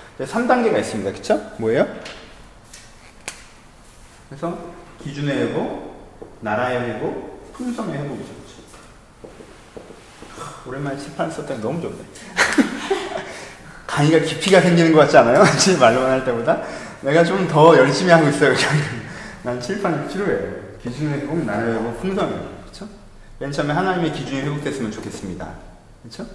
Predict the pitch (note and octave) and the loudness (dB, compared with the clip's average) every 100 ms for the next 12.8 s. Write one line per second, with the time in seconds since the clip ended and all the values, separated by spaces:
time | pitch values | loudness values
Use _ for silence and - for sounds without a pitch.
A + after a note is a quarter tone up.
0 | - - - - - D3+ D#3 F3 F3+ E3+ | -18 -20 -18 -16 -12 -6 0 0 0 -2
1 | C3+ A2 A#2+ C3+ G#2 F#2+ - - - C#3+ | -2 0 -2 -2 -4 -4 -4 -12 -12 -10
2 | - D3 D#3 D3 D3 C#3 D3 E3 D#3+ C3 | -8 -4 -2 0 2 2 0 0 0 0
3 | B2+ C3 D3+ D3 C#3+ A2+ A#2 G#2+ F#2 F2 | -2 -2 -2 -2 -2 -2 -2 -8 -6 -10
4 | F2 F2+ - - - - - A#2+ C#3 C#3+ | -12 -14 -18 -20 -20 -10 0 2 2 0
5 | C#3+ C#3 A#2 G#2+ - - F2 F#2 F2 A#2 | -4 -6 -8 -10 -10 -14 -12 -12 -10 -8
6 | C3 C#3 - F#2 - - - - - - | -6 -6 -6 -8 -10 -14 -20 -16 -10 0
7 | D#3 D3 A2+ A#2 C3 A#2 C#3+ - - - | 2 2 0 0 -4 -4 -4 -6 -10 -14
8 | - C#3 C#3 C3 B2 A#2 F#3 G#3+ F#3+ E3 | -8 -6 -4 -6 -6 0 0 0 -2 -2
9 | D#3+ C#3 G2 G2 F#2+ F#2 F2 - A#3 A#3 | -2 -2 -2 -4 -8 -8 -10 -4 -2 0
10 | G3 C#3+ C#3+ - - D#2+ D2 - - - | -2 -2 -4 -8 -10 -10 -14 -20 -20 -20
11 | - C3+ D#3+ E3+ A3 A#3 A3 G3 F3 D3+ | -10 -4 -2 4 6 6 4 0 0 0
12 | - F3 E3+ D3+ C#3+ A#2 - | -2 -2 -2 -4 -4 -6 -6